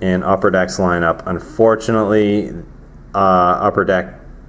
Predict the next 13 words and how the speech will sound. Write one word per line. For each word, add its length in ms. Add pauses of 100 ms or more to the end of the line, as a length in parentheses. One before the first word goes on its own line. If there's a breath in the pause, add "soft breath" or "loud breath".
(360)
two 180
thousand 420
ten 360
eleven 760 (100)
Black 340
Hockey 520
doesn't 360
exist. 640 (500 loud breath)
They 120
will 100
only 320
be 200
released 640